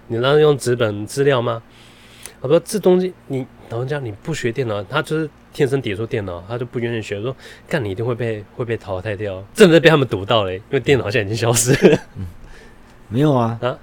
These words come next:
Speaker 2: 啊，突然有一天，啊，电脑全部中毒，资料全部不见，我就说：“干，我就这样写的吧。” <laughs>
Speaker 1: 我姐就说：“干，我说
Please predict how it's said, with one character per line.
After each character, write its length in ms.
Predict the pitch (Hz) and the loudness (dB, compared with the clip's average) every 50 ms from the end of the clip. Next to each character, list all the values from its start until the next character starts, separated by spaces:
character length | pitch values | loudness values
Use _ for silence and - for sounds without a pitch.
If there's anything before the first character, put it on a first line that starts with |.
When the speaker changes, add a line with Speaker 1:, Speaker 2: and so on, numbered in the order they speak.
| - - - | -18 -18 -12
Speaker 2:
啊， 60 | - 120 | -10 -2
突 120 | - 147 | 2 4
然 80 | 151 143 | 4 6
有 120 | 123 120 | 6 4
一 60 | 127 123 | 4 4
天， 260 | 131 131 127 127 123 - | 4 2 2 2 0 -4
啊， 160 | 113 110 107 - | -6 -6 -6 -2
电 140 | - 147 131 | -2 -2 0
脑 120 | 110 104 | 0 -2
全 120 | 92 101 110 | -4 -4 -6
部 60 | 120 | -6
中 240 | 113 - 131 117 104 | -2 0 0 0 0
毒， 180 | 95 98 98 95 | -2 -4 -8 -6
资 120 | - 120 | -6 -4
料 140 | 123 120 110 | -4 -2 -2
全 120 | 98 110 | -2 -4
部 60 | 107 | -4
不 80 | 104 98 | -4 -6
见， 180 | - 110 107 90 85 | -6 -6 -6 -6 -6
我 60 | 95 | -8
就 60 | 110 | -8
说 260 | 107 - - 113 110 110 | -8 -8 -8 -8 -8 -8
：“干， 160 | - - 107 104 92 | -12 -14 -14 -12 -10
我 60 | 98 | -10
就 60 | 117 | -8
这 140 | 117 - 139 | -4 -2 0
样 140 | 139 147 143 | 0 0 0
写 300 | - - - 104 95 95 | 0 -2 -4 -4 -4 -4
的 100 | 101 101 | -2 0
吧。” 220 | 110 117 127 131 - - - 139 117 135 123 127 117 - - - - - - - - 240 - | 0 0 0 -2 -4 -6 -6 -4 -4 -4 -4 -6 -8 -10 -10 -8 -8 -8 -8 -10 -12 -10 -6
<laughs> 1600 | 170 139 131 117 113 120 - - - 120 107 - - - - - - - - - - - - - - - - 247 226 - - - - | -4 -4 -2 -2 -2 -2 -4 -4 -4 -6 -6 -8 -10 -12 -20 -20 -20 -20 -20 -20 -20 -20 -20 -20 -20 -16 -12 -12 -12 -12 -14 -18 -10
Speaker 1:
我 140 | - 131 139 | -6 -4 -4
姐 220 | 139 139 135 127 131 | -2 0 0 -2 0
就 100 | 135 135 | 0 0
说 100 | 143 147 | -2 -2
：“干， 200 | - 180 165 131 | 0 0 -2 -2
我 100 | 123 123 | -2 0
说 120 | 123 147 | 0 0